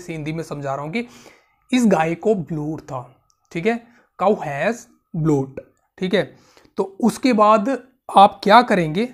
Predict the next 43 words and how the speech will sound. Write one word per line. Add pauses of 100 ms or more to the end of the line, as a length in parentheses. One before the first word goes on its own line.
स्लैश
लगाएंगे,
जैसे
ये
आपको
दिख
रहे
हैं
ना,
स्लैश
दिख
रही
है, (180)
देखें
सामने (240)
स्लैश
दिख
रही
है। (360)
उसके
बाद
आपको
क्या
करना,
दवाइयों
के
नाम
लिख
देने
हैं। (300)
ब्लोट
के
लिए
आपको (320)
पता
है
क्या
यूज़
होता
है,
टेम्पोनेल
होता
है,